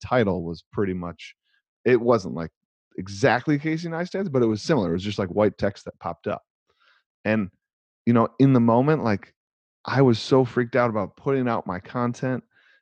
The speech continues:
that, like, the thought of also designing, like, my own style intro was, like, just too much for me. So my choices were either, like, not start a YouTube or just embrace the fact that, like, I really liked Casey's style for his title screen,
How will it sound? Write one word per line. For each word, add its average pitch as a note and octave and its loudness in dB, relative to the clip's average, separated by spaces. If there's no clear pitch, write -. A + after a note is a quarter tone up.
that, G#2 0
like, F#2 -2
the G2 -4
thought B2 2
of G2+ -2
also G#2+ -2
designing, G2 -8
like, F2+ -6
my F2+ -8
own A2+ 4
style F#2+ -6
intro B2+ -2
was, G2+ -2
like, F#2 -2
just - -8
too D3 -8
much C3 -2
for G#2+ -4
me. A#2 -6
So - -2
my B2+ 6
choices B2 2
were A2+ 2
either, G#2+ 2
like, F#2 -2
not A2+ 0
start A2+ 4
a F#2+ 4
YouTube G#2+ 2
or E3 6
just D#3+ 0
embrace C#3+ 2
the B2+ -4
fact A#2+ 0
that, A2 2
like, G2+ 2
I A2 -4
really C3 6
liked B2 4
Casey's A#2+ 0
style G2+ 0
for G#2+ 2
his G2+ 0
title G#2 2
screen, C3+ -6